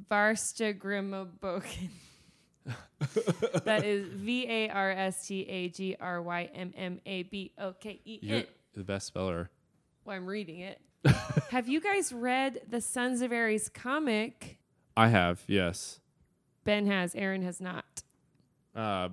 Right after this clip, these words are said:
Speaker 2: it was, it was good. I really enjoyed it. Well, we should do an episode on it at some point.
Speaker 1: Yeah, it'd be good for me to read it.
Speaker 2: But yeah, it's a good supplemental item. Uh, you can learn a little bit about Fitchner.
Speaker 1: Oh, nice.
Speaker 2: Yeah, so.
Speaker 1: And Ben,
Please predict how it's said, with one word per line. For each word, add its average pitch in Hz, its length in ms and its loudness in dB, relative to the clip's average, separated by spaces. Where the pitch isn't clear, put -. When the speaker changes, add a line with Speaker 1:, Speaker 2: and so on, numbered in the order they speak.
Speaker 2:
it 135 80 2
was, 151 280 0
it 151 60 2
was 175 120 2
good. 131 240 8
I 107 140 8
really 110 300 6
enjoyed 98 360 2
it. 101 160 2
Well, 117 160 2
we 131 80 2
should 147 160 0
do 127 140 4
an 110 60 4
episode 92 360 -2
on 90 180 -2
it 87 100 -4
at - 100 -10
some 95 180 -6
point. 95 360 -2
Speaker 1:
Yeah, 247 120 0
it'd 262 100 0
be 233 80 0
good 254 180 2
for 240 120 -4
me 233 160 4
to 185 80 0
read 185 300 2
it. 175 200 -4
Speaker 2:
But 110 100 -2
yeah, 95 200 2
it's - 140 -8
a - 20 -10
good 104 200 0
supplemental 92 520 -4
item. 92 460 -4
Uh, 90 120 0
you 92 140 2
can 98 180 -6
learn 92 160 -2
a 92 80 -2
little 92 180 0
bit 92 260 0
about 90 580 -4
Fitchner. 135 380 -2
Speaker 1:
Oh, 330 120 -6
nice. 285 360 -12
Speaker 2:
Yeah, 87 200 -2
so. - 160 -6
Speaker 1:
And 190 100 0
Ben, 254 420 0